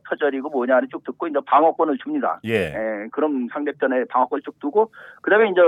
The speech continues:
Speaker 1: 양쪽 얘기를 다 들은 다음에
Speaker 2: 네.
Speaker 1: 이제 그, 그, 그분의, 그 부분에 가장 전문가를 이제 부르죠.
Speaker 2: 아.
Speaker 1: 에, 그 전문가를 불러서 사실,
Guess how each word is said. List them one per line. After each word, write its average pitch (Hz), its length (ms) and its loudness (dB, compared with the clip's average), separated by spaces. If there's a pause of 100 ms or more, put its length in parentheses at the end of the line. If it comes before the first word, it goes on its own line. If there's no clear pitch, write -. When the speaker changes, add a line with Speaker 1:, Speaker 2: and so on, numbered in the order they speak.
(160)
Speaker 1:
양쪽 165 300 -2
얘기를 160 180 0
다 127 320 2
들은 139 220 -2
다음에 131 460 2
Speaker 2:
네. 98 360 -2
Speaker 1:
이제 139 100 0
그, 131 180 4 (520)
그, 151 80 -8
그분의, 175 400 2 (100)
그 - 140 -8
부분에 165 300 0
가장 - 300 -4
전문가를 151 480 2
이제 127 100 -4 (100)
부르죠. 127 380 -2 (260)
Speaker 2:
아. 95 520 -4
Speaker 1:
에, 120 320 2
그 151 320 2
전문가를 160 480 2
불러서 151 320 2
사실, 185 200 -4